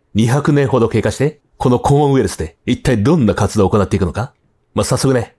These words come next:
体験していきましょう。で、初めは、なんかラジオを聞くとね、クエストが始まるという話ですが、久しぶりの日本語化を行っています。まだラジオ聞けませんね。なんかサンクチュアリの橋を抜けるあたりで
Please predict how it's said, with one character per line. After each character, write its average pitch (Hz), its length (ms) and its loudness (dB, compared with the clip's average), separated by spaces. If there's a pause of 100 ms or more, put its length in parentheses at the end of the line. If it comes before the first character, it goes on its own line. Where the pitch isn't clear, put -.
体 147 160 -4
験 139 120 -2
し - 40 -12
て 160 60 -2
い - 20 -8
き 123 60 0
ま 123 60 -2
し - 80 -2
ょ 90 280 -2 (1300)
う。 98 40 -4
で、 107 60 0
初 117 380 0
め 190 160 4
は、 151 340 0 (300)
な 127 100 -2
ん 127 40 -2
か 95 80 0
ラ 147 200 2
ジ 208 80 0
オ 139 60 2
を 98 40 0
聞 - 120 -12
く - 60 -16
と 90 100 -2
ね、 73 240 -10
ク 139 100 0
エ 135 60 0
ス - 40 -6
ト 135 60 2
が 120 60 0
始 123 180 -2
ま 143 80 0
る 131 80 -2
と - 60 0
い - 20 0
う 80 60 0
話 92 220 -2
で 90 100 -6
す - 100 -14
が、 73 140 -12 (680)
久 - 360 -6
し 151 160 -2
ぶ 135 140 2
り 131 80 0
の 123 440 -2
日 120 180 2
本 151 180 2
語 143 100 2
化 131 120 2
を 110 60 0
行 117 80 2
っ 110 100 0
て - 60 -2
い 107 40 2
ま 104 100 0
す。 - 200 -14 (760)
ま 147 180 0
だ 131 120 2
ラ 139 80 0
ジ 95 80 -2
オ 73 40 -4
聞 - 100 -14
け 143 60 -2
ま 143 80 0
せ 139 120 0
ん 82 60 -4
ね。 67 220 -12 (840)
な 139 120 -2
ん - 20 -2
か 135 80 0
サ 170 160 0
ン 214 80 0
ク - 100 -10
チ 208 100 -2
ュ 165 40 2
ア - 20 -2
リ 104 60 -2
の 82 100 -2
橋 135 300 0
を 131 40 2
抜 113 120 2
け 190 100 0
る 190 80 2
あ 175 60 0
た 92 100 0
り 80 60 -4
で 78 200 -10